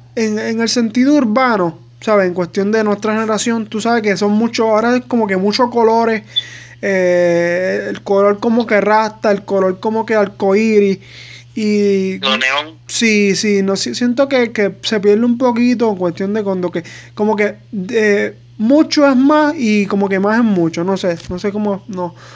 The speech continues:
Speaker 1: no sé si me entienden en ese aspecto.
Speaker 2: Sí, entiendo, entiendo, entiendo
Speaker 1: Eh,
Speaker 2: lo que quieres decir.
Speaker 1: mira,
Speaker 2: De
Speaker 1: este
Speaker 2: hecho, yo, yo también, culpa, yo
Speaker 1: Mira.
Speaker 2: también,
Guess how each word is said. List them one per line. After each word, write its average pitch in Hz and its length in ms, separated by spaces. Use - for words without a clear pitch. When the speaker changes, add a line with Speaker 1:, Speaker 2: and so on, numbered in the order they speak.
Speaker 1:
no 202 100
sé 226 100
si 240 140
me 220 80
entienden 208 420
en 208 60
ese 202 120
aspecto. 180 520
Speaker 2:
Sí, 185 140
entiendo, 160 380
entiendo, 139 400
entiendo - 340
Speaker 1:
Eh, 147 40
Speaker 2:
lo 147 60
que 151 120
quieres 151 220
decir. 131 460
Speaker 1:
mira, 233 480
Speaker 2:
De 233 160
Speaker 1:
este 214 220
Speaker 2:
hecho, 220 80
yo, 202 160
yo 185 180
también, 214 680
culpa, 160 420
yo 247 100
Speaker 1:
Mira. 269 160
Speaker 2:
también, 269 560